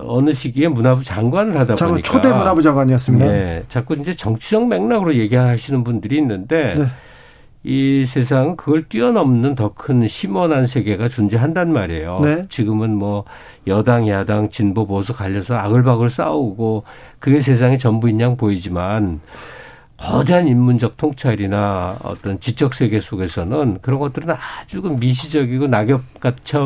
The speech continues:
Speaker 1: 보이는 것일 뿐이에요. 그러니까 이혜령이라는 한국이라는 천재의 삶 자체는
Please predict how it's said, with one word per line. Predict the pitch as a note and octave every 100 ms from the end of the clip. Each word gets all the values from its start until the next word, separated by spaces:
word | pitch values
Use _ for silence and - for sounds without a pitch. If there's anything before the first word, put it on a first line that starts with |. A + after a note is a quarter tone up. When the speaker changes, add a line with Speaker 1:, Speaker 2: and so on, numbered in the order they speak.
| B2+
Speaker 1:
보이는 | B2+ B2 B2+ A#2+
것일 | G#2 G2 G#2+
뿐이에요. | - G3 D#3 E2+ F2 G#2+ E2 - - - - -
그러니까 | C3+ B2
이혜령이라는 | C3 C3+ C#3 C#3 B2+ B2+ D3 D3 - -
한국이라는 | - E3 D#3+ D#3 C3 B2+
천재의 | B2+ F#3 F#3+ D#3+ B2 A#2+
삶 | - C#3 C#3
자체는 | A2+ F2+ - G2+ F#2 A2+ A2 E2